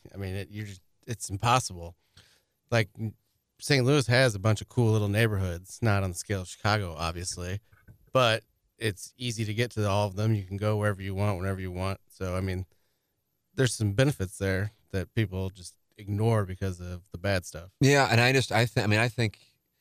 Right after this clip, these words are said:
Speaker 2: I'm just, and maybe I'm wrong on this, and I don't even know if I'll be here in ten years. Um,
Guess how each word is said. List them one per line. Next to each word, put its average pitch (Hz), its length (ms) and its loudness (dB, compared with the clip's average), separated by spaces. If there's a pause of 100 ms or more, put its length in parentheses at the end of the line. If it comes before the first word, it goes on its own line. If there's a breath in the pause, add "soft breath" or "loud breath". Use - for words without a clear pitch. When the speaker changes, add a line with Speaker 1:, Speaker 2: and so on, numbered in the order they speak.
(380)
Speaker 2:
I'm 123 260 4
just, 123 220 2
and 104 140 4
maybe 156 240 4
I'm 156 160 4
wrong 120 260 2
on 62 80 -12
this, 87 340 -20
and 117 80 -2
I 165 80 6
don't 220 120 4
even 123 160 0
know 110 80 4
if 104 80 0
I'll 95 100 4
be 151 180 2
here 92 160 2
in - 100 -16
ten 87 220 -4
years. - 380 -14 (220)
Um, 87 600 2